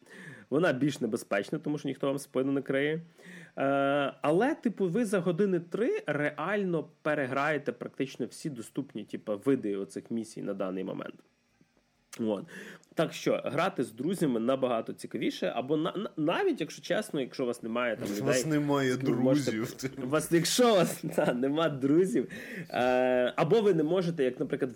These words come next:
Speaker 1: в моєму випадку, в мене є знайомі, які грають, але ми ніяк не можемо синхронізуватися по часу, тому що всі ми дорослі люди,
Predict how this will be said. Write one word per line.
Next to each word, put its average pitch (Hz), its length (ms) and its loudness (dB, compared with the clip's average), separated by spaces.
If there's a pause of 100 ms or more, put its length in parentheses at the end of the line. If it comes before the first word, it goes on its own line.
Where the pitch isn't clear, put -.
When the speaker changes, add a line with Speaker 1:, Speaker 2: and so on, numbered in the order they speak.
Speaker 1:
в 147 40 -6
моєму 139 380 2
випадку, 131 400 -2
в 113 40 -2
мене 120 220 0
є 127 120 4
знайомі, 120 380 2
які 110 200 -2
грають, 160 340 2
але 110 140 0
ми 123 120 2
ніяк 139 280 0
не 123 60 0
можемо 123 280 2
синхронізуватися 117 1040 -2
по 110 120 -6
часу, 151 380 -2
тому 120 220 -8
що 113 160 -4 (480)
всі - 160 0
ми 127 120 6
дорослі 123 380 2
люди, 139 320 2